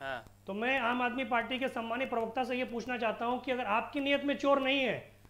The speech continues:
Speaker 2: तो अभी कुछ दिन पहले ही उत्तराखंड के अंदर आपने ये घोषणा की थी कि अगर हमारी सरकार आती है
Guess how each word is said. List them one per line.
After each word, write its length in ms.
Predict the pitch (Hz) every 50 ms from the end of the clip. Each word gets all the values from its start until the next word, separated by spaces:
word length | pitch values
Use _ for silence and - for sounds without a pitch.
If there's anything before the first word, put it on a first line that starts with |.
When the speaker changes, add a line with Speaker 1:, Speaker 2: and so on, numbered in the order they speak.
| - - - -
Speaker 2:
तो 60 | 233
अभी 300 | 226 208 220 220 277 294
कुछ 200 | 285 - 294 269
दिन 160 | 240 294 285
पहले 380 | 277 - 254 254 262 277 285 277
ही 140 | 226 165 - - - - - - - -
उत्तराखंड 600 | 233 233 - 277 285 302 302 - 262 285 285 240
के 60 | 285
अंदर 360 | 269 269 269 277 254 202 - - - - - - - -
आपने 440 | 185 214 254 - 233 277 277 277 262
ये 160 | 247 262 262
घोषणा 380 | 196 208 233 233 233 285 277 277
की 160 | 226 262 240
थी 120 | 202 269
कि 80 | 220 269
अगर 160 | 262 254 262
हमारी 240 | 240 240 240 254 269
सरकार 340 | 262 262 233 240 262 254 247
आती 240 | 240 240 - 285 269
है 360 | 262 254 196 - - - -